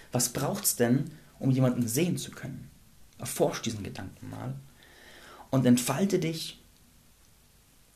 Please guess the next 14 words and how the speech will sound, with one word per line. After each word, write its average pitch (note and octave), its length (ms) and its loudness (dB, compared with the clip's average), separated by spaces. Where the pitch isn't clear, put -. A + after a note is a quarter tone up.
in B2+ 120 2
eine A2 160 0
kraftvolle D#3 600 -4
Identität, C3 680 -4
verbinde F#3+ 520 6
dich F#3 320 -2
mit B2+ 160 2
der B2 140 4
in F#3 200 2
dir D#3+ 160 0
liegenden C#3 460 4
Mission F3 520 4
dieser A#2 200 0
Identität. G2+ 720 -6